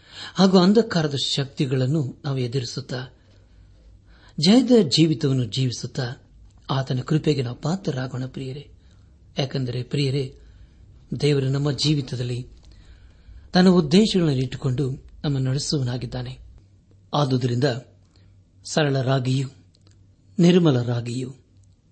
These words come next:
ಯೇಸು ಕ್ರಿಸ್ತನ ಮೂಲಕವಾಗಿರುವ ಸುನೀತಿ ಎಂಬ ಫಲದಿಂದ ತುಂಬಿದವರಾಗಿಯೂ ಕಾಣಿಸಿಕೊಂಡು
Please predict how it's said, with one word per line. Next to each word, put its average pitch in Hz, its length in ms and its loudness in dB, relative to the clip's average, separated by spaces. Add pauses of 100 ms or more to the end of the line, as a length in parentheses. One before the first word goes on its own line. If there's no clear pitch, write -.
(320)
ಯೇಸು 226 320 4
ಕ್ರಿಸ್ತನ 180 480 2
ಮೂಲಕವಾಗಿರುವ 127 1040 2 (1080)
ಸುನೀತಿ 180 580 6
ಎಂಬ 143 220 4
ಫಲದಿಂದ 127 560 0 (380)
ತುಂಬಿದವರಾಗಿಯೂ 123 880 -2
ಕಾಣಿಸಿಕೊಂಡು 127 920 -6